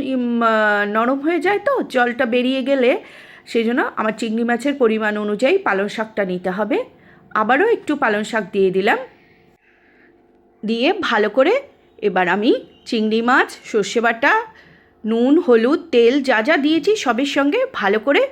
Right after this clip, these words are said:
মেখে নেব। আর এর মধ্যে আমি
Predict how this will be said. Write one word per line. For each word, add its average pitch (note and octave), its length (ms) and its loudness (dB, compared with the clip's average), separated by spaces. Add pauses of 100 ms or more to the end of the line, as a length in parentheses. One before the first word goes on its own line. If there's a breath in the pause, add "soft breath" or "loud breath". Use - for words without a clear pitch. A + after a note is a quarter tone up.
(140)
মেখে F#3+ 260 -2
নেব। E3 220 -8 (1500 loud breath)
আর E3+ 200 0 (120)
এর A#3 160 4
মধ্যে C4 400 0 (160)
আমি A#3+ 420 -2